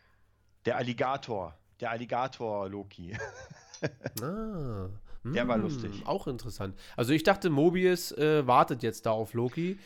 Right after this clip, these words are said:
Speaker 2: und
Speaker 1: Naja,
Speaker 2: dass die
Speaker 1: wenn, dann
Speaker 2: jetzt
Speaker 1: könnte ich mir eher vorstellen, also für mich sieht es aus, als wäre das ein, ich sag mal, das letzte,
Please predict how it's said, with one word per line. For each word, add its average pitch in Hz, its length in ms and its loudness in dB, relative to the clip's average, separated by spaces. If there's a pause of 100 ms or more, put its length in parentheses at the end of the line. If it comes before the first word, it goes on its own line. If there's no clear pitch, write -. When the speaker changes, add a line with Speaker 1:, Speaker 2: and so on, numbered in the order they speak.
(220)
Speaker 2:
und 131 100 -2
Speaker 1:
Naja, 139 100 6
Speaker 2:
dass 147 100 2
die 139 80 0
Speaker 1:
wenn, 131 60 4
dann 135 100 4
Speaker 2:
jetzt - 120 -6
Speaker 1:
könnte 175 200 -8
ich - 100 -14
mir 151 180 -6 (100)
eher 143 200 -6
vorstellen, 139 480 -10
also 123 140 -8 (180)
für - 160 -8
mich 165 340 -6
sieht 139 240 -10
es - 100 -10
aus, 135 260 -4
als 98 220 -6
wäre 127 200 0
das 127 220 -4
ein, 123 400 -4 (500)
ich 101 140 -6
sag 131 180 0
mal, 131 200 0
das 123 200 -4
letzte, 139 720 -4